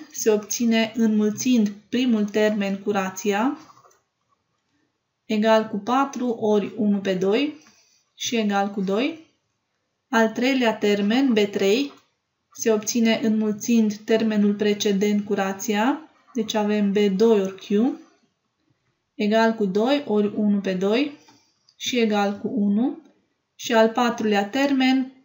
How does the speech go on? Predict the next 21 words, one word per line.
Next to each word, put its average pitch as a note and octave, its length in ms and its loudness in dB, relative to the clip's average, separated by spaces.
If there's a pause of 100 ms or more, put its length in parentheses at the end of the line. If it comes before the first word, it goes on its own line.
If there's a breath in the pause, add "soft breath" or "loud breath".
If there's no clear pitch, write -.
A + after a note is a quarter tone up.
(280)
va G#3+ 140 -4
fi G#3+ 160 -4
egal G#3+ 460 2
cu G#3 240 0
B F#3+ 160 0 (200)
trei G#3 280 2
ori F#3+ 200 -6
Q, C#4 340 -4 (1040)
egal A3+ 380 0
cu G#3+ 100 -4
unu B3+ 580 0
ori G#3+ 420 -2
unu G3 260 -2
pe G3 140 -2
doi A3 380 2 (960)
și - 200 0
egal G#3 380 0
cu A3 100 -2
unu G3+ 200 2
pe G3+ 160 -4
doi. F#3 360 -4